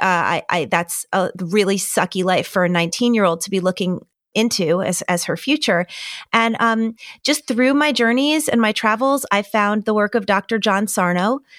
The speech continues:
who became, I'm condensing a very long story, eventually became my doctor. And then eventually after that, when I became a wonderful success story, became my mentor and my colleague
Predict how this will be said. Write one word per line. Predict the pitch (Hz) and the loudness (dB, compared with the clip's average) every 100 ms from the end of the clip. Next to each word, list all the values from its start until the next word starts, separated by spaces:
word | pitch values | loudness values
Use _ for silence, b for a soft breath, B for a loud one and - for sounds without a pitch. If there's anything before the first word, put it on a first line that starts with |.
| B | B
who | - 233 202 | 0 2 2
became, | 214 - 233 214 208 202 - _ _ _ - | 0 0 0 2 2 0 -2 _ _ _ -2
I'm | 190 | 2
condensing | 214 196 190 202 185 | 2 2 2 0 -2
a | |
very | 190 269 247 | 2 2 2
long | 196 180 | 2 -2
story, | - 185 180 180 B B B | -2 0 2 0 B B B
eventually | 196 208 226 - 233 208 | 0 2 0 0 0 0
became | 202 208 196 | -2 -2 0
my | 185 180 | 2 0
doctor. | 180 175 - 220 214 - | 0 0 -2 0 0 2
And | 190 190 | 0 0
then | 175 180 196 - B B - | 0 0 -2 -8 B B -4
eventually | 190 185 202 - 208 190 | 0 2 0 0 0 0
after | 170 185 202 190 | 0 -2 -2 2
that, | 220 247 | 2 0
when | 196 | -2
I | 175 | -2
became | 175 - 208 185 180 - | -4 -4 -2 0 -2 -2
a | 185 | 0
wonderful | 175 180 185 - 180 | 2 2 0 0 -2
success | - 175 208 214 | -2 -2 -2 -2
story, | - 190 | 0 0
became | 175 190 - 190 | 0 -4 -2 0
my | 175 170 | 2 2
mentor | 175 214 - 262 254 | 2 0 0 0 2
and | 254 202 | 2 0
my | 190 190 | 0 -2
colleague | - 214 269 185 190 - | 0 0 0 0 -2 -6